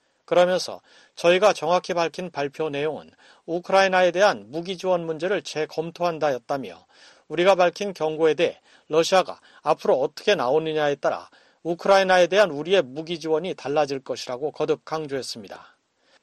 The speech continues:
장 실장은 향후 한러 관계에 대해 우리 혼자 관리하는 것이 아니고 러시아도 상응하는 노력을 해야 한다며 최근 러시아의 동향은 조금씩 레드라인에 가까워지는 모습을 보였다고 지적했습니다. 장 실장은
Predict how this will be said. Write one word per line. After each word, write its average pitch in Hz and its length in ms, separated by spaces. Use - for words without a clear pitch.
장 165 160
실장은 165 480
향후 190 300
한러 202 320
관계에 156 340
대해 139 320
우리 165 200
혼자 190 280
관리하는 170 540
것이 160 220
아니고 139 420
러시아도 160 560
상응하는 202 580
노력을 165 400
해야 160 160
한다며 135 380
최근 202 300
러시아의 160 460
동향은 160 420
조금씩 175 500
레드라인에 180 600
가까워지는 185 720
모습을 156 360
보였다고 135 520
지적했습니다. 120 920
장 170 180
실장은 170 400